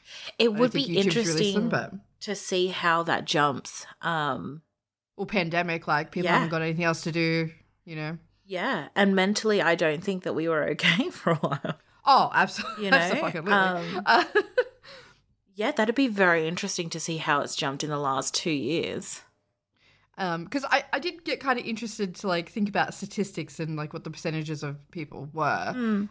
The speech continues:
Speaker 2: um, that listen to true crime. Where do you think true crime sits in, like,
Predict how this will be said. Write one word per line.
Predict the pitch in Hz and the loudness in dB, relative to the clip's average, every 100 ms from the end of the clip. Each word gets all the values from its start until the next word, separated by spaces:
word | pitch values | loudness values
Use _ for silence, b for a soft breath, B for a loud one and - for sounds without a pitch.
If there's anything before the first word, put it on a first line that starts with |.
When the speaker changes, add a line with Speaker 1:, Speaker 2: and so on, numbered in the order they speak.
| - | -2
Speaker 2:
um, | 156 156 | -2 0
that | 160 - | -2 -4
listen | 160 160 | -4 -4
to | 151 | -6
true | - 147 | -6 -4
crime. | 165 151 135 131 151 b b _ | 0 2 2 -2 -8 b b _
Where | 202 208 247 | -6 -2 0
do | 277 | 0
you | 262 233 | -2 -2
think | 233 208 202 | 0 -2 -2
true | - - 180 | -8 -4 -4
crime | 185 190 160 165 | -2 2 2 2
sits | 160 - - - | -6 -8 -10 -8
in, | 160 151 147 | -8 -6 -8
like, | 143 147 | -10 -12